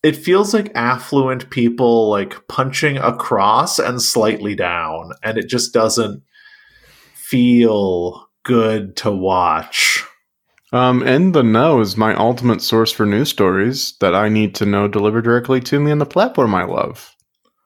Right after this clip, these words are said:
Speaker 1: Huh?
Speaker 2: That's a different thing.
Speaker 1: Yeah, this is a, um,
Speaker 2: So,
Speaker 1: show on
Speaker 2: they
Speaker 1: Peacock?
Speaker 2: didn't.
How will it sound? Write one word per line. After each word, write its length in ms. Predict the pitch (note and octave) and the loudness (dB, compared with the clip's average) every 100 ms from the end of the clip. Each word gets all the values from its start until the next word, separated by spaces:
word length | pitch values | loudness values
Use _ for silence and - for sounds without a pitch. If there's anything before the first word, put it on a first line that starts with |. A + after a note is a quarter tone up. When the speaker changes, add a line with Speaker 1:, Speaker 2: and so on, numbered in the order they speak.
| _ | _
Speaker 1:
Huh? 380 | - D3 B3+ F#4+ - _ _ _ - - _ _ | 0 0 0 -4 -14 _ _ _ -20 -20 _ _
Speaker 2:
That's 300 | D#3 A#3 A#3+ | 0 0 0
a 80 | B2+ | -2
different 760 | G2 - B2 A2+ - C#3 C3 - _ | -2 0 0 0 2 2 0 -8 _
thing. 760 | _ G#2+ F#2+ F#2 F#2 F#2 F#2 - _ _ _ _ _ _ _ _ - | _ -4 -2 -4 -6 -8 -12 -16 _ _ _ _ _ _ _ _ -2
Speaker 1:
Yeah, 420 | B2 D#3 D3 B2 | 2 4 4 2
this 260 | A#2+ C#3+ | -2 -4
is 200 | D3+ A#2 | -4 -2
a, 240 | B2 G#2 G2 | 0 0 -2
um, 180 | F#2 E2+ | -6 -8
Speaker 2:
So, 120 | F#2 | -6
Speaker 1:
show 580 | - D3 D3 D3 D3 C3+ | 0 2 4 4 2 0
on 60 | - _ _ _ C3+ | -4 _ _ _ 0
Speaker 2:
they 100 | C#3 | 2
Speaker 1:
Peacock? 220 | E3 E3+ | 2 2
Speaker 2:
didn't. 240 | E3+ D#3 | 0 -2